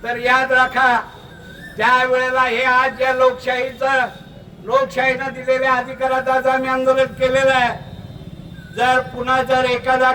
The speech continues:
कर्मचारी दिसला तर तिथं लोकशाहीच्या आंदोलन सुद्धा मी करणार नाही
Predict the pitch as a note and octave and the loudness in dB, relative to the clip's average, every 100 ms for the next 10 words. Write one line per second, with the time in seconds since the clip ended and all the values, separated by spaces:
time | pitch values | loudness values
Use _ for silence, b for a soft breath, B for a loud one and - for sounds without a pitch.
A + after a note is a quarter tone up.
0 | - B3 B3 B3+ B3 B3 B3+ B3 A3+ A3+ | 0 -2 0 0 2 2 2 -2 -8 -2
1 | C#4 D4+ A#3+ - - - - G#3+ A3+ A#3 | 2 2 2 -4 -14 -18 -10 0 0 0
2 | A3+ A3 A#3 G#3+ A3+ A3+ A3+ A3 A3 G#3+ | -4 -2 -2 0 0 -2 -4 0 0 0
3 | A3+ A3 G#3 G#3 A3 A3 A3+ A3 G3+ G#3+ | -4 -4 -4 -4 -2 -2 -4 -8 -6 -4
4 | G#3+ G#3+ G#3+ G#3 G3+ G#3+ G#3+ G3+ A#3 D4 | -4 -6 -8 -8 -4 -2 -2 0 4 4